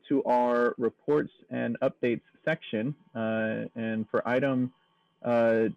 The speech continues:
two, reports and updates, uh, Jesse Mintz-Roth will give us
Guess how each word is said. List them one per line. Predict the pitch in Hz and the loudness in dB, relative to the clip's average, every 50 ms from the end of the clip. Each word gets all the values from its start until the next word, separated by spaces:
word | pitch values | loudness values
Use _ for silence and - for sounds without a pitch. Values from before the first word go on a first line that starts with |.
| _ - - | _ -6 0
two, | 208 190 143 123 | 2 4 4 6
reports | 120 117 - - 135 127 - 127 | 4 2 2 2 0 0 0 0
and | 123 | 0
updates, | 120 - - 123 117 117 104 - _ - 95 | 0 0 2 2 2 2 0 -2 _ -2 2
uh, | 113 110 110 | 4 4 4
Jesse | 104 - 131 127 - - 143 135 135 135 131 - - - | 4 2 2 2 2 0 0 2 2 2 0 -2 -4 -6
Mintz-Roth | 117 120 123 123 120 - _ _ - 113 113 117 147 208 254 - _ - | -4 -2 -2 -2 -2 -4 _ _ -2 0 2 2 2 2 0 -2 _ -6
will | 117 120 117 113 | -2 -2 0 0
give | 110 - 123 120 117 | 0 0 0 2 2
us | 123 120 | 2 2